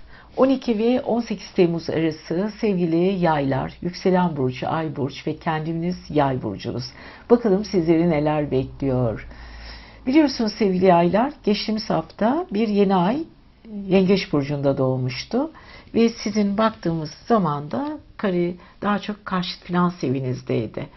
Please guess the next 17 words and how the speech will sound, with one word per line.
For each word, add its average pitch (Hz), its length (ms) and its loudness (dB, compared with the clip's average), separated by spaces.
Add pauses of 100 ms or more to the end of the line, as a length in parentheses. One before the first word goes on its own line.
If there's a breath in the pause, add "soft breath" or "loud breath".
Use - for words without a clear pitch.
(640 loud breath)
Paranızla 285 440 2
ilgili, 262 680 0
ödemelerinizle 208 840 2
ilgili, 254 640 0
yaşantınızla 165 760 -2
ilgili, 240 560 2
harcamalarınızla 160 1000 0
ilgili 254 580 0
ve 190 120 0
size 214 320 0
gelecek 196 440 4
olan 196 300 0 (280 loud breath)
paralarla 226 500 4
ilgili 170 460 2
bir 233 200 0
değişim 226 540 0 (300)
başlamıştı. 170 800 -2